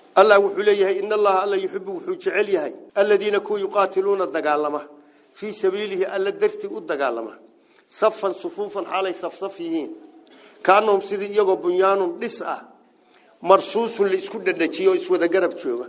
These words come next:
Wadkur, bal hadda sheeg. Id waqti qaala Muusaa, Muuse uu ku yidhi liqawmihi, tolkii.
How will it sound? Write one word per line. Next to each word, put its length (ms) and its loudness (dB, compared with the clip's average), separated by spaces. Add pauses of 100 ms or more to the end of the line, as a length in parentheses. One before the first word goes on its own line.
(320)
Wadkur, 380 4 (540)
bal 140 6
hadda 260 4
sheeg. 320 2 (840)
Id 100 4
waqti 320 6
qaala 280 6
Muusaa, 400 0
Muuse 300 0
uu 100 -4
ku 120 -6
yidhi 120 -4
liqawmihi, 420 0
tolkii. 420 -4